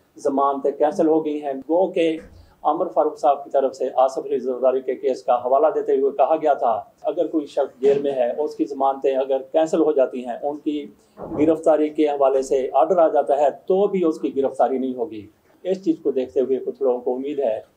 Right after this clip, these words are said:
कि इमरान खान की अगर सुप्रीम कोर्ट की तरफ से रिहाई के order आ जाते हैं तो उनको गिरफ्तार नहीं किया जाएगा। लेकिन ये बात की किसने है? वही जस्टिस अमर फारूक साहब,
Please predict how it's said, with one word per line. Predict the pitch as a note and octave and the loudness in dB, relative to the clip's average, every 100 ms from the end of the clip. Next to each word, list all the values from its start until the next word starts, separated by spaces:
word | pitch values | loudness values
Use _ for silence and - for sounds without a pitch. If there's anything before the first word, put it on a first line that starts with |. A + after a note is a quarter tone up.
| _ _ _ - | _ _ _ 0
कि | D#3+ | 2
इमरान | D3+ C#3 C3+ C#3+ | 2 4 2 2
खान | C#3+ C3+ C3 | 0 0 0
की | C3 B2+ B2+ - | -4 -6 -6 -2
अगर | C#3 C#3+ C#3+ C#3 | 2 4 2 2
सुप्रीम | C3+ - C3+ C3 C3 | -4 -8 -4 -4 0
कोर्ट | C3+ - | -2 -2
की | C3+ | -2
तरफ | C3 B2+ | 0 0
से | - A#2+ | 0 0
रिहाई | B2+ B2+ B2 | 2 0 2
के | C3 | 2
order | B2+ C3 | 2 4
आ | C3 | 4
जाते | C#3 C3 C3+ | 4 2 0
हैं | C3 | -4
तो | C3 | -4
उनको | B2+ B2+ | -4 -6
गिरफ्तार | A#2+ B2+ - C3+ | -4 -6 0 0
नहीं | C#3+ C#3+ | 0 -2
किया | D#3 C#3+ | 2 4
जाएगा। | C3 A#2+ A2+ G2+ - _ _ _ _ | 4 2 -2 -4 -10 _ _ _ _
लेकिन | B2 D3 D#3+ F3+ | 0 2 4 2
ये | E3+ D#3+ | 2 2
बात | D#3 D#3 D#3+ D#3+ - | 4 6 4 2 -4
की | F#3+ | -2
किसने | F#3+ D#3 C3 | 0 0 -2
है? | A#2+ G#2+ G#2 - A#2 | -2 -4 -6 -10 -2
वही | A#2 B2 C3 C3 C3+ C3 - - _ _ _ _ - | -2 -2 -4 -4 -4 -8 -12 -20 _ _ _ _ -12
जस्टिस | G#2+ A#2+ A#2 - A#2+ - - | -4 -2 -2 -2 -4 -4 -4
अमर | B2+ C#3 | 0 0
फारूक | C#3+ C3+ B2+ | 2 0 0
साहब, | - A#2 A#2 A2 | 0 -2 -2 -6